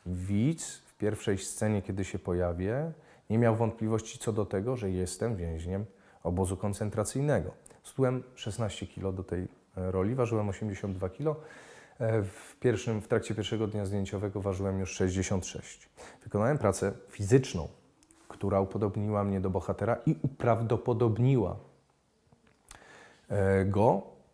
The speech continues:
e, od pierwszej minuty filmu. E, widz nie miał wątpliwości,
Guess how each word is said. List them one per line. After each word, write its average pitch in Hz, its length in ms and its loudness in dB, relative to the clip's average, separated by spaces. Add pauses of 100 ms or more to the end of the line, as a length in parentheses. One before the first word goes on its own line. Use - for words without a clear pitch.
(260)
e, 92 280 -2
od 113 180 0
pierwszej 117 400 4
minuty 98 400 -2
filmu. 95 440 -2 (840)
E, 90 800 -6 (1400)
widz 117 280 0
nie 117 120 6
miał 110 160 6
wątpliwości, 98 1000 -2